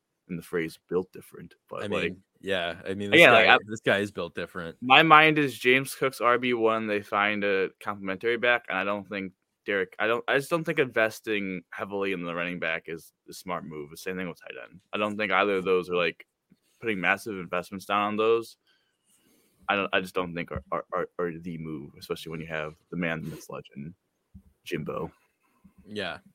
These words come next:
Speaker 2: No, I, I, I agree. I, I don't necessarily agree. Like, I, I still would want Derrick Henry, but, like, I, I can see where you're coming from with that. But I think
Speaker 1: So in
Speaker 2: the
Speaker 1: your
Speaker 2: thing
Speaker 1: mind, in your mind, all those players that,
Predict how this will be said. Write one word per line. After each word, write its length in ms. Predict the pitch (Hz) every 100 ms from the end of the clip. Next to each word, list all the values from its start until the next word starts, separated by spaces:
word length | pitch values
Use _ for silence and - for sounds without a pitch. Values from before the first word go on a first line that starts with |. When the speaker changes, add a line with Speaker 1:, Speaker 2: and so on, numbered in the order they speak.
| _ -
Speaker 2:
No, 160 | 147
I, 280 | 165 135 143 -
I, 260 | 135 135 -
I 80 | 107
agree. 380 | 123 110 101 104 -
I, 180 | 143
I 100 | 127
don't 160 | 143 135
necessarily 640 | 110 - - 104 92 87 -
agree. 440 | 104 95 104 101
Like, 180 | 90 90
I, 220 | 92 87
I 40 | 95
still 240 | - 117
would 100 | 87
want 260 | 80 85 -
Derrick 260 | 82 82
Henry, 400 | 87 82 82 87 95
but, 180 | 92 82
like, 220 | - 80
I, 220 | 90 92 78
I 140 | 95
can 240 | 85 113 92
see 200 | - 104
where 100 | 87
you're 120 | 78
coming 280 | - 87 80
from 180 | - -
with 120 | -
that. 240 | 80 69 -
But 200 | 98 85 _ _ _ _ _ _ _ _ _ - -
I 120 | 123
think 420 | 131 170 208 214 _ _ -
Speaker 1:
So 200 | 127 127
in 80 | 127
Speaker 2:
the 40 |
Speaker 1:
your 100 | 147
Speaker 2:
thing 160 | 151 143
Speaker 1:
mind, 140 | 135
in 80 | 127
your 140 | 139
mind, 440 | 147 135 131 117 98 - -
all 200 | 107 110
those 240 | 117 107 -
players 560 | 110 101 95 87 85
that, 300 | 90 87 87